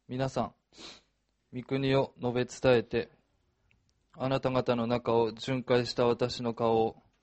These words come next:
あなた方はもう二度と見ることがないことを今私は知っています。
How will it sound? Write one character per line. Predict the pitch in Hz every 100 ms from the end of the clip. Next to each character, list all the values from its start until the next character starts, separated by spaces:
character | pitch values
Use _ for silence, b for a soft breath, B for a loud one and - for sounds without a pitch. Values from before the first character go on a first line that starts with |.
| _ _
あ | - 131
な | 127
た | 127
方 | 127 120 117
は | 120
も | 127 131
う |
二 | 120 120
度 | 123
と | 120
見 | 113 123
る | 117
こ | 110
と | 113
が | 113 107 b b b b b
な | 127 131
い |
こ | - 107
と | 107
を | 92 - -
今 | 127 117
私 | 107 104 107 -
は | 123
知 | -
っ | -
て | 107
い |
ま | 107 107
す。 | - -